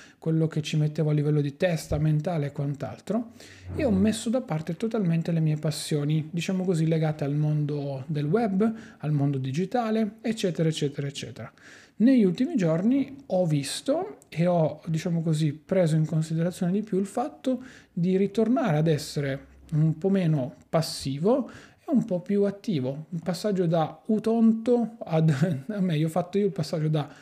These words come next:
utente ad utonto, e quindi di conseguenza cosa ho fatto? Sono passato dal non essere, diciamo così,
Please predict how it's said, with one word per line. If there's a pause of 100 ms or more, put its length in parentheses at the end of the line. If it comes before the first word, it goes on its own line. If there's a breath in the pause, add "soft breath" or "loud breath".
(200 loud breath)
utente
ad
utonto, (480 loud breath)
e
quindi
di
conseguenza
cosa
ho
fatto?
Sono
passato
dal
non
essere, (920)
diciamo
così,